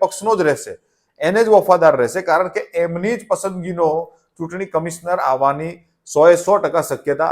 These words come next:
આ કાયદાના આધારે રહે છે. કારણ કે હવે જે નવો કાયદો આવ્યો છે તેમાં સુપ્રીમ કોર્ટના જજને હટાવીને સત્તાધારી પક્ષના જ નેતાને ઉમેરવામાં આવ્યો છે. એટલે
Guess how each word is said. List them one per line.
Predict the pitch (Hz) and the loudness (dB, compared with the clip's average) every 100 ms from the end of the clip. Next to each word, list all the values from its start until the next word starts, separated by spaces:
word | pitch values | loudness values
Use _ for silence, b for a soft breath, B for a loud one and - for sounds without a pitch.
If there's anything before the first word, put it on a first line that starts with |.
| 147 | -2
આ | - | -4
કાયદાના | 117 107 120 143 107 | -8 -6 -6 -6 -8
આધારે | 101 107 127 | -8 -4 -2
રહે | 175 175 | -2 -4
છે. | 98 - _ _ _ _ _ - | -14 -20 _ _ _ _ _ -2
કારણ | 143 165 | -2 0
કે | 160 127 | -2 0
હવે | 147 208 196 | 4 4 4
જે | |
નવો | 165 151 208 202 | 2 4 4 4
કાયદો | 156 151 139 | 4 4 2
આવ્યો | 127 123 | 2 -2
છે | 160 156 | -4 -4
તેમાં | 147 160 - | -4 -6 -6
સુપ્રીમ | 160 202 214 208 | -4 -4 -4 4
કોર્ટના | 180 175 170 170 165 143 147 | 4 4 -2 -2 -2 -2 4
જજને | 185 185 185 135 | 4 4 0 0
હટાવીને | 127 147 135 110 101 101 139 _ _ _ _ - | 2 0 0 -4 -8 -10 -14 _ _ _ _ -4
સત્તાધારી | 160 165 202 185 175 196 196 | -2 2 2 4 2 0 -2
પક્ષના | 160 - 160 202 170 | -4 -6 0 2 2
જ | 165 | 0
નેતાને | 160 160 156 | -2 -2 -2
ઉમેરવામાં | 147 139 131 123 113 95 | -2 -2 0 0 0 -4
આવ્યો | 101 107 | -6 -6
છે. | 175 | -8
એટલે | 165 | -2